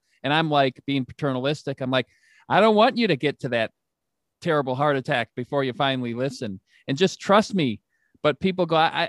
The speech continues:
I don't wanna quit smoking. I like it." And you don't wanna have them to have their heart attack. So getting to,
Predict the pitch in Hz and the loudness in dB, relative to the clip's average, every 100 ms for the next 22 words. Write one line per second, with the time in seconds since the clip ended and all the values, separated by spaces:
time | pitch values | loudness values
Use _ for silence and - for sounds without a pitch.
0 | - 170 190 170 180 180 - 131 - - | -4 -4 -2 0 -2 -2 -4 -8 -6 -4
1 | 117 - 110 110 120 123 - - 113 117 | -4 -2 -4 -2 0 -2 -4 -14 -6 -2
2 | 127 135 123 123 123 123 117 113 117 107 | 0 -2 -2 -2 -2 -2 -4 -4 -6 -6
3 | 101 117 113 110 98 - 123 - _ _ | -4 -2 -2 -4 -8 0 0 -2 _ _
4 | _ - 160 160 151 - - 147 135 127 | _ -2 0 2 -2 -6 -4 -2 0 -2
5 | 117 | -6